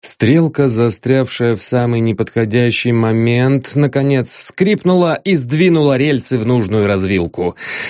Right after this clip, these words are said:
Схватив стрелочника за шиворот, начальник Рюитель оттащил его в сторону, и очень вовремя.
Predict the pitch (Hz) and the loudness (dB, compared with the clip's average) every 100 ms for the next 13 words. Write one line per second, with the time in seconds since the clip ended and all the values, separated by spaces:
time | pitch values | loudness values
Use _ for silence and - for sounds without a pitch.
0 | - - - 98 127 123 - 123 139 139 | -10 -6 -2 0 2 0 0 0 2 2
1 | 127 131 127 127 123 - 143 135 131 - | 0 -2 0 0 0 2 2 2 0 0
2 | 131 127 139 139 135 131 131 135 160 160 | 0 2 0 0 0 0 2 4 4 4
3 | 156 165 156 - 156 - 170 - - 156 | 2 2 2 0 -6 -2 -2 -2 0 2
4 | 139 131 131 - - 123 107 110 131 180 | 4 2 2 -2 -2 0 2 0 0 0
5 | - - 214 160 - 156 127 120 95 95 | 0 2 2 2 -2 0 2 0 0 -2
6 | 90 | -4